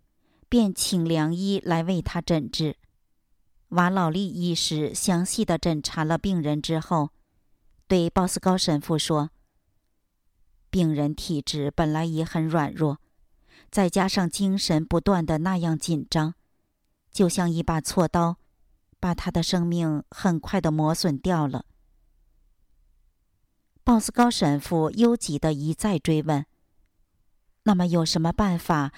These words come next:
可以挽救他的生命呢？”瓦老利医师耸耸两肩说：“真正有效的药，现在还没有，最好送他回到自己的故乡去休息，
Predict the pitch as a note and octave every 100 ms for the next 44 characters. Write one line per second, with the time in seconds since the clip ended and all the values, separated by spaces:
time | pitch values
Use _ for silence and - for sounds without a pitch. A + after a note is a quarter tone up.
0 | - - - G3 G3 F#3 E3+ D3+ - G#3
1 | E3+ F#3 E3+ D#3+ F3 E3+ E3+ D#3 C#3+ C#3+
2 | _ _ _ _ _ _ _ _ _ _
3 | _ _ _ _ _ F3 F3 E3+ D#3 D#3
4 | E3+ D#3 E3 D#3 - D3+ D3 - E3 E3+
5 | E3 D#3+ C#3+ D#3+ D#3+ D#3+ E3+ D3+ D#3 _
6 | _ _ _ _ _ _ _ _ _ -
7 | F#3 F#3+ F#3+ D#3+ D3+ - F3 D#3 D3+ D#3+
8 | D3+ - _ _ _ _ - - F#3 D#3+
9 | E3+ - D#3 D#3 D3+ D#3 C#3+ - _ _
10 | _ _ _ _ _ - A3 F#3 F#3+ D#3
11 | - F#3+ E3 F#3 F3+ F#3 D#3 F#3+ F3 -
12 | G3+ E3 - D#3 D#3 G3+ E3 - F3+ -
13 | F#3 - F#3+ F3+ - D3